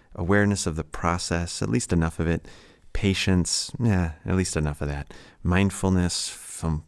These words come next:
focusing capacity for attention on the ins-, in, you know, felt sense experience, different channels of sibam, uh, a certain,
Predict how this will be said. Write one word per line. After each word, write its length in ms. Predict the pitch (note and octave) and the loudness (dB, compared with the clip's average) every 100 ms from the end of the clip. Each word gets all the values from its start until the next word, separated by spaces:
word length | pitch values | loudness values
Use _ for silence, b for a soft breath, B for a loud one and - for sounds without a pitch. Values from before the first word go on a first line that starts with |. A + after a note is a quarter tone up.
| - | -16
focusing 680 | - - F#2 F2 - F2 F2 | -4 0 0 -2 0 2 0
capacity 720 | - - E2 E2 - E2 D#2 | -2 -6 -2 -2 -2 -2 -4
for 220 | - - | -4 -4
attention 500 | D2+ - E2+ - D#2 | -4 -4 -4 -2 -2
on 100 | D#2 | 0
the 100 | D2+ | 0
ins-, 320 | D#2 D2+ - - - | 0 -2 -4 -8 -6
in, 160 | D#2 - | -6 -4
you 80 | |
know, 220 | D#2+ C#2 - - | -4 -6 -10 -14
felt 320 | - E2+ - | -2 0 0
sense 320 | - E2+ D#2+ | 0 0 0
experience, 680 | - - D#2 D#2 D#2 D#2 - | -6 -4 0 0 2 0 -2
different 340 | - - E2+ | -2 0 0
channels 460 | - - E2+ E2 D2+ | 0 0 0 0 -2
of 80 | - | -6
sibam, 640 | - D#2+ D#2+ D#2 D#2 D#2+ B B B B - | -4 -2 0 0 2 0 B B B B -6
uh, 240 | E2 D#2 C#2+ - - | -2 -2 -6 -10 -8
a 40 | - | 0
certain, 380 | - F#2 F#2+ | 2 4 2